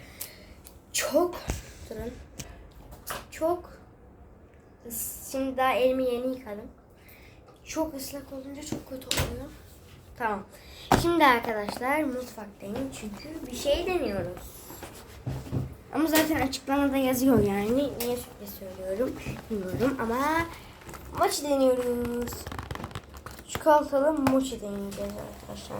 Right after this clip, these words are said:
bugün. Evet böyle. Şimdi çok bak şey yapmadan, sizi bekletmeden açıyorum. İçinde dört tane var böyle. Çikolata dolgulu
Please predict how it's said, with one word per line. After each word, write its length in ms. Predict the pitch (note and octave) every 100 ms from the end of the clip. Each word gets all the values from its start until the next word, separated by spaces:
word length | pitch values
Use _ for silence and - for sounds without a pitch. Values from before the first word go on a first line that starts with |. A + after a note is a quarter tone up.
| G2+
bugün. 300 | G#2 G2+ B2 - - - - - -
Evet 260 | B3+ B3 A#3+ B3+
böyle. 420 | B3+ A3+ G#3 A#3 -
Şimdi 340 | B3+ B3 B3 B3+ - - - - - - -
çok 180 | B3+ - - -
bak 100 | - - -
şey 160 | - A#3
yapmadan, 440 | A3 G#3 G3 G3+ A3+ A#3+
sizi 200 | A3 G#3
bekletmeden 680 | A3 A3+ A3 - G#3 A#3+ C4+ C4 - - G3+
açıyorum. 340 | - G3 G#3+
İçinde 600 | - B3 B3+ C4+ C4 C4 C4 - - - - - - - - - - - -
dört 320 | A#3+ A#3+ A#3+ -
tane 400 | G#3 G3+ G3 G#3
var 360 | A#3+ C4+ C4
böyle. 460 | B3 G#3 G#3 B3 - - - - - -
Çikolata 760 | - - C4 B3+ A#3+ - B3+ C4 -
dolgulu 720 | A#3 A3 G#3+ G#3 G#3 G#3+ B3+